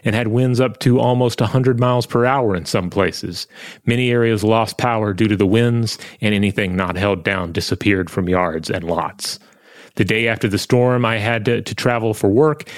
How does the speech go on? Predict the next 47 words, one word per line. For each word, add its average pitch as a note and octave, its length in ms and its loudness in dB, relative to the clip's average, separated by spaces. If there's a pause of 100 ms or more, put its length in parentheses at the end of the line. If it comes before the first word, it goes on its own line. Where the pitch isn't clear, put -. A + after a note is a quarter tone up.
and C3+ 120 0
it - 20 2
was C#3 140 0
incredible C3 540 0
how A2 140 0
many A2+ 160 0
tumbleweeds A2 560 0
were G#2+ 80 2
caught B2 400 -2
in A2+ 220 0
the G#2 60 2
miles A#2 580 2
and G#2+ 140 2
miles G#2 440 2
of F#2 120 -2
barbed G2+ 260 0
wire F#2+ 220 2
fences. G#2 520 -2 (300)
It - 140 -4
sounds B2 340 -2
hyperbolic, A#2+ 720 0 (300)
but A#2 180 -2
they B2 120 0
were A#2+ 140 0
so C3+ 260 2
thickly C3+ 580 2 (180)
pushed - 360 0
into B2 220 2
the A#2+ 80 2
fences A#2+ 560 0
and A2+ 180 0
piled C3 440 -2
so C#3+ 260 2
high B2+ 340 2
on A#2 160 -2
top B2+ 260 0
of A2 100 0
one A#2+ 160 2
another A#2 340 2 (280)
that B2+ 100 2
you A#2+ 160 2
could G2+ 200 0
not A2+ 300 0
see A#2 340 0
through A2 360 2
the F#2 100 -4
fences. F2+ 600 -4